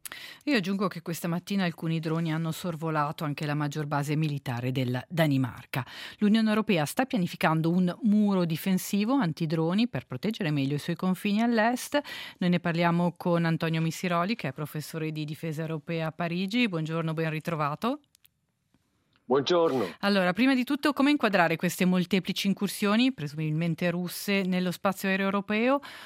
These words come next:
Speaker 1: Sono semplicemente un test, una provocazione, come è stato spesso detto in questi giorni?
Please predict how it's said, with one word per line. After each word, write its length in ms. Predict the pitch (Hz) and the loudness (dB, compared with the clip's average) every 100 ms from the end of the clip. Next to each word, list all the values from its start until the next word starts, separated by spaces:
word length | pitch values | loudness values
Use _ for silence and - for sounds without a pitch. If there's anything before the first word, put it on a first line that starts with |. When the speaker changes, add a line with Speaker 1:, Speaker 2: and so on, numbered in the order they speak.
| - | -18
Speaker 1:
Sono 640 | - - 226 240 240 240 - | -10 0 2 4 4 2 -4
semplicemente 640 | - 214 208 226 233 226 | -4 -2 -2 0 0 2
un 220 | 233 214 - | 2 0 2
test, 500 | 220 226 254 - - | 2 4 2 -4 2
una 460 | 262 233 190 190 | 4 4 4 2
provocazione, 880 | 180 202 202 208 208 - 175 139 147 | 2 0 0 0 -2 0 2 2 0
come 140 | - 165 | 0 -4
è 40 | |
stato 280 | - 160 165 | -4 -4 -4
spesso 360 | - 170 - | -2 -4 -2
detto 360 | 170 143 - - | -4 -4 -6 -6
in 80 | 147 | -6
questi 280 | 156 - 160 | -6 -8 -10
giorni? 480 | 147 127 135 143 | -8 -10 -10 -10